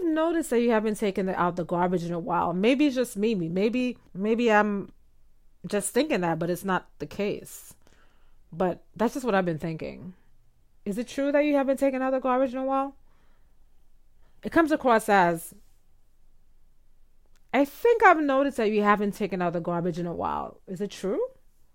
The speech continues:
So you might ask, "Why do I have to talk like that? Why can't I sound confident about it?"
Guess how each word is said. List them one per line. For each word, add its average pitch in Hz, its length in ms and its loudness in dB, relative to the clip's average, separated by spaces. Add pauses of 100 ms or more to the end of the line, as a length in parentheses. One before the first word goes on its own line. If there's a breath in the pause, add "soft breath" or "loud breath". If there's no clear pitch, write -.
(200)
So - 140 6
you 294 140 8
might 285 160 10
ask, 208 340 8
"Why 240 480 10
do 302 80 6
I 277 80 10
have 233 160 6
to 220 80 -4
talk 185 240 2
like 165 160 -2
that? 165 300 -4
Why 202 380 10
can't 247 360 2
I 190 80 2
sound 170 300 2
confident 170 400 -2
about 160 280 -4
it?" - 160 -8